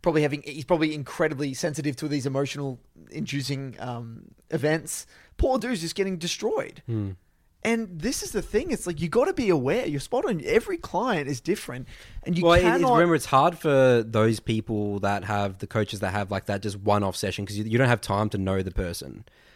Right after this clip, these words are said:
Speaker 2: I think that's the difference between our
Speaker 1: Yeah,
Speaker 2: programs,
Speaker 1: well
Speaker 2: is 'cause we get to know our clients over a long term.
Speaker 1: Yeah, but that's why it's a scam.
Speaker 2: Okay, well, there you go,
Speaker 1: I'm gonna
Speaker 2: yeah.
Speaker 1: call it out. It's a scam.
Speaker 2: <laughs> Okay.
Speaker 1: Anyone's buying one-off coaching,
Speaker 2: One
Speaker 1: it's a
Speaker 2: hour, one hour
Speaker 1: scam.
Speaker 2: coaching sessions,
Speaker 1: It's a
Speaker 2: yeah.
Speaker 1: scam.
Speaker 2: I mean, it's, it's not tailored to you. I mean, yeah. I mean,
Speaker 1: I mean,
Speaker 2: I
Speaker 1: at the
Speaker 2: think
Speaker 1: end
Speaker 2: there
Speaker 1: of the
Speaker 2: is
Speaker 1: day,
Speaker 2: some value, but
Speaker 1: it's very, I mean, unless you have a very specific problem.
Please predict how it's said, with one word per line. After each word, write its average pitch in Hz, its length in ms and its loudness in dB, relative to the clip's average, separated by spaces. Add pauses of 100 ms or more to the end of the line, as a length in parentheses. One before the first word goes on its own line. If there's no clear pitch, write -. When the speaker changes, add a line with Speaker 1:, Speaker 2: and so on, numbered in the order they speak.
(240)
Speaker 2:
I 123 100 0
think 135 100 4
that's 127 140 4
the 123 100 2
difference 107 320 0
between 98 240 0
our 101 120 2
Speaker 1:
Yeah, 349 180 4
Speaker 2:
programs, 165 320 0
Speaker 1:
well - 60 -4
Speaker 2:
is - 60 -4
'cause 104 160 0
we 120 160 4
get 110 160 2
to - 60 -4
know 101 220 4
our 95 100 2
clients 101 240 -2
over 95 140 -4
a 92 40 -2
long 92 220 -4
term. 82 500 -8
Speaker 1:
Yeah, 226 120 -8
but 123 100 -8
that's 156 180 -4
why 180 140 -4
it's 175 100 -10
a 147 40 -10
scam. 151 360 -10 (560)
Speaker 2:
Okay, 98 320 -2 (100)
well, 107 120 -6
there 101 140 -2
you 98 160 -4
go, 101 100 -2
Speaker 1:
I'm 160 140 2
gonna 185 100 0
Speaker 2:
yeah. - 80 -4
Speaker 1:
call 165 160 2
it 175 60 2
out. 160 140 4
It's - 100 -14
a - 40 -2
scam. 156 500 -2
Speaker 2:
<laughs> - 80 -18
Okay. - 260 -10 (200)
Speaker 1:
Anyone's 208 360 6
buying 160 340 2
one-off 156 220 0
coaching, 123 140 2
Speaker 2:
One 135 120 6
Speaker 1:
it's 135 180 6
a 123 40 4
Speaker 2:
hour, 127 60 4
one - 20 4
hour 120 120 4
Speaker 1:
scam. - 40 -2
Speaker 2:
coaching 110 260 0
sessions, 98 420 -6
Speaker 1:
It's 107 100 -6
a - 120 -6
Speaker 2:
yeah. - 200 -4
Speaker 1:
scam. - 20 -2
Speaker 2:
I 147 60 4
mean, 156 120 6
it's, 143 140 -2
it's 151 160 -4
not 208 160 -6
tailored 113 380 -2
to - 100 -14
you. 69 160 -14
I - 20 -16
mean, 113 400 -12
yeah. 226 320 -12
I - 100 -18
mean, 160 120 -14
Speaker 1:
I 190 80 0
mean, 214 180 2
Speaker 2:
I 233 60 8
Speaker 1:
at 240 40 6
the - 40 2
Speaker 2:
think 285 100 4
Speaker 1:
end 247 60 4
Speaker 2:
there 240 80 10
Speaker 1:
of 208 60 12
the - 20 10
Speaker 2:
is - 80 2
Speaker 1:
day, - 60 -2
Speaker 2:
some 139 340 4
value, 92 420 -4
but 98 440 -2
Speaker 1:
it's 156 180 -8
very, 175 640 8
I 156 80 6
mean, 202 160 4
unless 208 320 4
you 311 160 2
have 196 100 4
a 175 60 2
very 156 580 4
specific 147 720 -4
problem. 104 540 -8